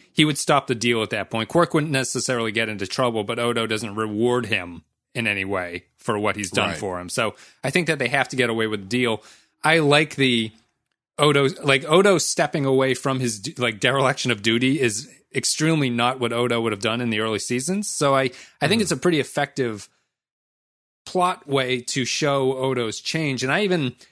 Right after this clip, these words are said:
Speaker 1: as much as I don't like the Odo and Kira scene, I do like when they're wearing their tux and dress on the balcony looking down and they go into the, the holosuite. Like, that feels nice to me in a way that the other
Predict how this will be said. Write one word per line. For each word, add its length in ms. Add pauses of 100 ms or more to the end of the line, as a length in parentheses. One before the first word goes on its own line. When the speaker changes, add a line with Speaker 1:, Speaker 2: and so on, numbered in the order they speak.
(140)
Speaker 1:
as 120
much 180
as 100
I 60
don't 140
like 120
the 120
Odo 140
and 100
Kira 240
scene, 160
I 100
do 240
like 240
when 120
they're 140
wearing 240
their 100
tux 320
and 140
dress 320
on 100
the 60
balcony 420
looking 320
down 480 (140)
and 120
they 80
go 200
into 200
the, 340
the 80
holosuite. 540
Like, 160
that 180
feels 480 (680)
nice 540
to 120
me 160
in 80
a 60
way 220
that 220
the 260
other 460